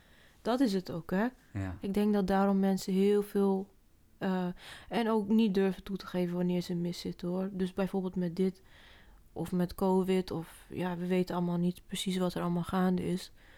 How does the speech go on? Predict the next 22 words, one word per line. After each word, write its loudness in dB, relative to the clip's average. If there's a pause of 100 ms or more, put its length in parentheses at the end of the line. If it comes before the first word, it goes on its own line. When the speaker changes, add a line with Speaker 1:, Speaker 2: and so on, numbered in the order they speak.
(720)
Speaker 1:
Mensen 0
geven 0
niet 0
graag -6
toe, -2
eh, -6 (1120)
en 0
dat 0
mag 2
wel, -4
vind -8
ik. -10 (520)
Eh, -4 (480)
ja, -2 (200)
we -2
zijn 4
mensen. 0 (300)
We 0
zijn 4
nog 2
geen 0
God. -2